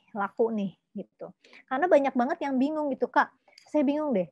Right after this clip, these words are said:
saya ini harus punya tempat, eh, kah untuk jualan, atau saya harus, eh, online aja kah?" gitu, "Atau saya harus, eh, punya dapur aja, nggak perlu, nggak perlu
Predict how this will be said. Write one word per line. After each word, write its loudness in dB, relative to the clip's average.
saya -4
ini -4
harus -4
punya -2
tempat, -4
eh, -14
kah -6
untuk -6
jualan, 2
atau -4
saya -4
harus, 0
eh, 2
online 0
aja -2
kah?" -8
gitu, -4
"Atau -4
saya -4
harus, -2
eh, 2
punya 2
dapur 0
aja, 0
nggak 0
perlu, 0
nggak -4
perlu 0